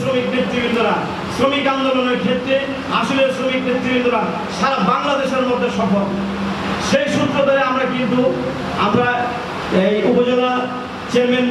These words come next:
পরিষদ আমরা সুজন ভাইকে দাঁড় করাইছি এবং ইউনিয়ন পরিষদ নির্বাচনে আমি নিজে দাঁড়াইছি এবং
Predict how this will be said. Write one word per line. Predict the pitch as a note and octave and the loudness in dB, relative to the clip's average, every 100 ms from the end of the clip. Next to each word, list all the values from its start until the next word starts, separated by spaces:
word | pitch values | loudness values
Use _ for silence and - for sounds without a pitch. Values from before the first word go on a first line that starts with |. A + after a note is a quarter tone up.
| A3 | 2
পরিষদ | A#3+ A#3+ A#3+ | 2 2 2
আমরা | A#3+ G#3 | 0 0
সুজন | A#3+ B3 A#3 | 2 2 2
ভাইকে | A3 A#3+ | 0 2
দাঁড় | A#3+ A#3 | 2 2
করাইছি | A#3+ A3 F#3+ - - - - - - | 0 0 0 -2 -2 -4 -4 -4 0
এবং | G3 G#3+ | 2 2
ইউনিয়ন | B3 C4+ C4+ - | 2 2 0 0
পরিষদ | B3+ A#3+ A#3+ B3 | 0 0 0 0
নির্বাচনে | A#3+ A#3+ A#3 A3+ | 0 0 0 0
আমি | A3+ A3 | 0 0
নিজে | A#3 B3 | 0 2
দাঁড়াইছি | A3+ A3 G3 - - - - - G3 | 2 0 -2 -2 -4 -4 -4 -2 2
এবং | B3 | 2